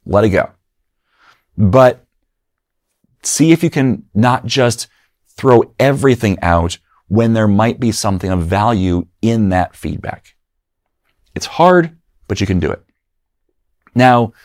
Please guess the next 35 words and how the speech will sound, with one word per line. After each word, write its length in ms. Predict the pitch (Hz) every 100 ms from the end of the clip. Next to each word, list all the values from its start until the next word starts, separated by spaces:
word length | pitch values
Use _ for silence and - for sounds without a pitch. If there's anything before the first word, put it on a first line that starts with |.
| - _ -
there's 160 | 127
one 440 | 120 131 156 170 175 -
overall 540 | 131 127 123 113 110
key. 360 | - - 62 - _ _ -
And 80 | 139
this 80 |
is 180 | 156 147 - - _ _ - 107
beyond 360 | 120 127 131
all 100 | 113
the 80 | 131
stuff 160 | - 123
we 80 | 110
talked 220 | 95 87
about 120 | 80
already. 300 | 85 85 - _ - - -
There's 120 | 117
one 320 | 120 143 170
overall 420 | - 135 131 120 107
key 340 | - 117 110
that 320 | 101 104 92 _ -
has 280 | 113 113
worked 320 | 113 151 220 165
well 280 | 151 160
for 200 | 160 147
me. 500 | 139 92 82 82 110 - - - - _
And 120 | 123
I 60 | 139
think 260 | - 208
it's 120 | 202 139
one 440 | 135 135 135 123
that 380 | 123 113 110 - _ _ _
is 180 | - 120
important 760 | 123 101 - - 165 - 175 -
because 300 | 131 131 117
it, 160 | -